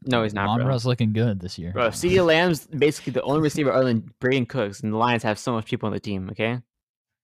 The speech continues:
Speaker 1: C D
Speaker 2: Sure,
Speaker 1: Lamb is gonna
Speaker 2: sure.
Speaker 1: absolutely produce this year. And if you don't tell me otherwise, we let go of Amari Cooper.
Speaker 2: I didn't say he wasn't gonna produce, bro.
Speaker 1: Okay, I'm talking. You wanna stop, you wanna stop talking? I'm trying to tell you. If we're gonna finish my sentences.
Speaker 2: <laughs>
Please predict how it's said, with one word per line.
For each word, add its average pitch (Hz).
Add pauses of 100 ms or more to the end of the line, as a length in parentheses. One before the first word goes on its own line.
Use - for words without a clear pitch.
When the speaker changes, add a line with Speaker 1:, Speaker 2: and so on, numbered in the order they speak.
(760)
Speaker 1:
C -
D 170
Speaker 2:
Sure, 170
Speaker 1:
Lamb 143
is 135
gonna 123
Speaker 2:
sure. 98
Speaker 1:
absolutely 127
produce 120
this -
year. 101
And 131
if 127
you 190
don't 185
tell 180
me 160
otherwise, 113 (300)
we -
let 190
go 170
of 143
Amari 139
Cooper. -
Speaker 2:
I 175
didn't 196
say 202
he 196
wasn't 196
gonna 196
produce, 170
bro. 120
Speaker 1:
Okay, 262
I'm 254
talking. 233
You 117
wanna 143
stop, 156
you 143
wanna 160
stop 156
talking? 156
I'm 131
trying 202
to -
tell 202
you. 117
If 107
we're 135
gonna 156
finish 139 (120)
my 123
sentences. 107
Speaker 2:
<laughs> 117